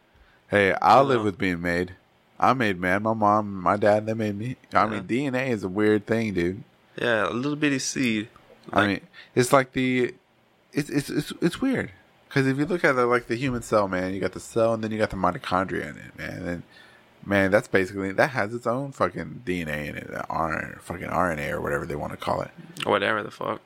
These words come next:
Speaker 1: And, you know, it's, it's like its own little organism living inside our cells that make up us.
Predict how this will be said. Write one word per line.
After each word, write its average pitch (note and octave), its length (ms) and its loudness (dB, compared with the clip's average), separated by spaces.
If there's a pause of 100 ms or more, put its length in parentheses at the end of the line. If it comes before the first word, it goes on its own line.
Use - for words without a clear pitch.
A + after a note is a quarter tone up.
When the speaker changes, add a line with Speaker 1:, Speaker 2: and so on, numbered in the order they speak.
Speaker 1:
And, G2+ 300 2
you G#2+ 80 2
know, G#2 260 2
it's, A2 300 -2 (960)
it's A#2 180 2
like C#3 180 4
its C3+ 120 -4
own C3+ 180 0
little C#3 160 0
organism A#2+ 560 2
living A#2+ 280 2
inside G#2+ 420 0
our G#2 160 2 (500)
cells - 600 2 (160)
that G#2+ 120 4
make B2 220 0
up B2 120 0 (140)
us. D#3 420 0